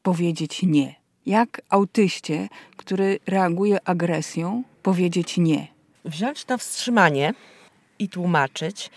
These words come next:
Speaker 2: pracować nad rozumieniem. Bo tutaj oprócz tego, że komunikacja pod jakąkolwiek postacią by nie była, że my dążymy do tej werbalizacji wypowiedzi, to również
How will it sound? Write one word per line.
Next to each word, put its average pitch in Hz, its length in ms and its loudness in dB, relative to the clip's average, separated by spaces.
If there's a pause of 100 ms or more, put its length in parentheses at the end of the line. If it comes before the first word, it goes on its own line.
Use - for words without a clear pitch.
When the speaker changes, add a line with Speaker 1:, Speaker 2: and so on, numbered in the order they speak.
(120)
Speaker 2:
pracować 170 540 -2
nad 220 200 0
rozumieniem. 233 720 0 (280)
Bo 175 340 2
tutaj 240 340 -2
oprócz 233 340 -4
tego, 240 320 -2
że 202 400 2
komunikacja 208 1160 2
pod 233 140 -2
jakąkolwiek 262 640 -2
postacią 208 440 -2
by 202 80 -2
nie 190 120 0
była, 175 240 4
że 196 120 -4
my 202 120 0
dążymy 214 460 0
do 185 100 -4
tej 202 160 -4
werbalizacji 202 720 0
wypowiedzi, 143 640 -8 (1300)
to 220 140 4
również 202 420 0